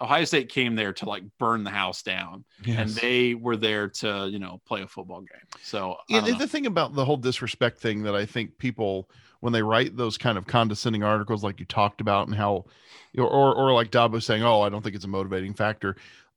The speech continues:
Speaker 2: Like, these college football coaches, part of the reason they're so good at the collegiate level,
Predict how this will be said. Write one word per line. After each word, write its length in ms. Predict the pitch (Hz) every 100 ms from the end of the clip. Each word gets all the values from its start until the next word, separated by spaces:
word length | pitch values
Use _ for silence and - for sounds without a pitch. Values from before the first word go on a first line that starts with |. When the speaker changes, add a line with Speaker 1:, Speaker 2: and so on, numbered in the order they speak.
| _
Speaker 2:
Like, 140 | 165 - _ _ -
these 180 | 226 -
college 400 | - 247 226 -
football 380 | 196 180 135 107
coaches, 460 | 120 107 104 101
part 260 | - 170 208
of 40 |
the 60 | 185
reason 240 | 143 131
they're 80 | 113
so 220 | - 123
good 180 | 110 113
at 80 | 107
the 80 | -
collegiate 500 | 113 104 123 117 95
level, 440 | 101 95 98